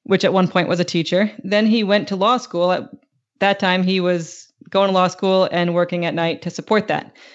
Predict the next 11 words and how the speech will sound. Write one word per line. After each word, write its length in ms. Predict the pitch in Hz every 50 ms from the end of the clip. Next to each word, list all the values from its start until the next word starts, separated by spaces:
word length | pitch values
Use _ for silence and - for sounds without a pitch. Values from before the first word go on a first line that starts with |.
| _ _ _ 196
My 60 | 196
mom 320 | 202 208 208 220 226 226
worked 320 | 214 196 185 185 185 - -
full-time 560 | - - 185 180 - 185 175 170 170 170 180
as 140 | 180 170 175
a 20 |
teacher 380 | 170 - 196 180 - 185 185 180
most 260 | 185 202 208 208 -
of 60 | 208
my 100 | 185 175
childhood, 580 | 175 - 180 170 170 170 156 170 165 160 156